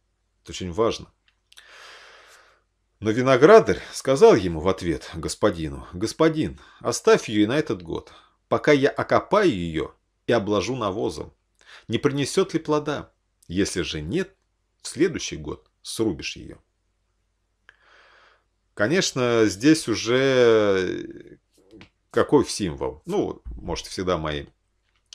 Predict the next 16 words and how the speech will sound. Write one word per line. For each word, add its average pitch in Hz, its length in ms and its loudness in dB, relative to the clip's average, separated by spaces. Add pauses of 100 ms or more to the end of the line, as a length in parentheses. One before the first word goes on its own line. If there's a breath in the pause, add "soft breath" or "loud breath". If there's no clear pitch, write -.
(640 loud breath)
э, 73 440 -8
серенькие 87 520 -2
тексты - 400 -6
почитать, - 520 -2 (440 loud breath)
если 95 380 -6
на, 110 280 -10
на 104 160 -8
сайте 92 340 -4
пользуетесь. 82 600 -4 (280)
Притча 147 320 2
о 123 40 2
бесплодной 131 380 0
смоковнице. 110 640 0
Некто — 135 600 0
это 127 220 -2
Бог. 85 400 -4